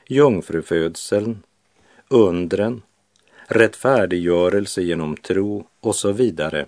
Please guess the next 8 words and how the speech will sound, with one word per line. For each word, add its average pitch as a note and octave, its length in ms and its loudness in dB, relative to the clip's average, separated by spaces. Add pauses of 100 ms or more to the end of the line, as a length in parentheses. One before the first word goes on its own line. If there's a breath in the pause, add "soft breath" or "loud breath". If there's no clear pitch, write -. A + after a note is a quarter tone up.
(140)
det A#2 140 -4
vill G#2 140 0
säga F2+ 400 0
det E2+ 160 -4
grundläggande. E2 1300 -4 (1700)
Den G#2+ 420 4
andra C3+ 560 2
versen, D#2+ 720 -4